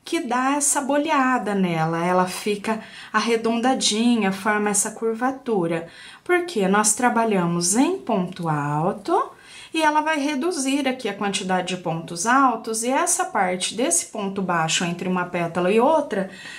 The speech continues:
deixa ela repuxadinha. Então, ela curva pra frente e deixa esse boleado. Último ponto, um ponto baixo. Agora,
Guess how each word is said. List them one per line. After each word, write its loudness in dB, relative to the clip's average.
deixa 4
ela -2
repuxadinha. 0
Então, -2
ela 2
curva 4
pra 0
frente 0
e 0
deixa -2
esse 0
boleado. 0
Último 2
ponto, 0
um 4
ponto -2
baixo. 0
Agora, 0